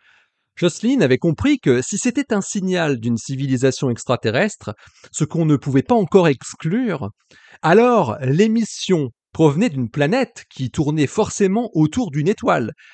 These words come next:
et qui tournait sur elle-même. Les ondes radio devaient donc être affectées par un effet de décalage des fréquences du fait de la vitesse variable de la source d'émission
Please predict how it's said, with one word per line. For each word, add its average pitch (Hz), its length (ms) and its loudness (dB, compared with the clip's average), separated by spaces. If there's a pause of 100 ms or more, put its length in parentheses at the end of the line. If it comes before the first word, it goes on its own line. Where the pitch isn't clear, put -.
(240)
et 151 240 6
qui 127 180 -6
tournait 151 280 4
sur 208 280 -2
elle-même. 156 480 0 (960)
Les 147 160 4
ondes 247 160 2
radio 233 540 2
devaient 147 300 4
donc 175 240 0
être - 260 0 (100)
affectées 208 680 -2
par 131 240 -4
un 123 120 -2
effet 143 280 -2
de 127 100 0
décalage 180 760 0
des 120 100 2
fréquences 190 720 -4
du 147 120 -2
fait 220 200 0
de 123 80 -2
la 110 120 0
vitesse 175 580 -2
variable 139 760 0
de 113 120 -2
la 110 120 2
source 156 300 -6
d'émission 127 500 -2